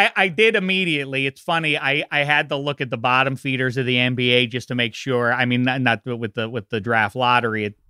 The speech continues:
it's not exact who's gonna wind up with that, but it is, it, it is fun to, to kind of look ahead by two months and, and play the game of, like, who, if, if, if it's the T-Wolves or whomever,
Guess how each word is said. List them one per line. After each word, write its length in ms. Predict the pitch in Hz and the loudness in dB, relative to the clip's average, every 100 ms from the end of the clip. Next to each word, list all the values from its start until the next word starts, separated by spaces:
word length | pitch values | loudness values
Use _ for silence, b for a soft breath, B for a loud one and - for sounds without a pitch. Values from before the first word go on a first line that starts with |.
| - | -8
it's 220 | 127 - | -6 -2
not 260 | 127 113 107 | 4 4 4
exact 520 | 120 98 117 117 - | -4 0 2 2 0
who's 160 | 127 107 | -4 -4
gonna 200 | 117 107 | -4 -4
wind 320 | 110 107 101 | -2 0 2
up 180 | 120 117 _ b b b b - | 2 2 _ b b b b 0
with 240 | 139 156 | 2 4
that, 280 | 139 120 113 | 4 4 4
but 160 | 127 127 | 2 4
it 100 | 135 | 6
is, 320 | 156 151 123 | 6 4 0
it, 560 | 147 147 135 151 143 - | -2 0 0 -2 -6 0
it 160 | 156 | 2
is 160 | 156 143 | 2 0
fun 420 | - 151 147 139 | 0 2 2 2
to, 500 | 131 123 123 120 131 _ | 2 4 2 0 -4 _
to 140 | 135 120 | -6 -4
kind 280 | - 127 120 | 0 2 0
of 120 | 113 | -4
look 220 | 120 135 | -6 -2
ahead 380 | 120 110 127 113 | -2 0 -2 0
by 140 | 117 | -2
two 260 | 110 - 120 | -2 -4 -4
months 340 | 110 120 113 | -2 -2 -4
and, 240 | 117 107 120 | -8 -8 -8
and 180 | 143 117 | -10 -10
play 240 | 127 120 | -2 -2
the 80 | 110 | 0
game 400 | 104 113 117 113 | -2 0 0 0
of, 160 | 107 104 | -4 -4
like, 240 | 107 104 | -4 -4
who, 320 | - 123 120 131 | -4 -4 -4 -4
if, 220 | 127 110 _ _ _ _ | -8 -8 _ _ _ _
if, 200 | - 123 147 | -6 -6 -4
if 160 | 123 | -4
it's 180 | 120 - | -6 -8
the 120 | 123 | -10
T-Wolves 720 | 117 - 143 131 120 117 110 117 | -8 -2 0 2 2 2 0 -2
or 100 | 107 | -2
whomever, 560 | 113 113 113 107 101 | 0 4 4 2 -4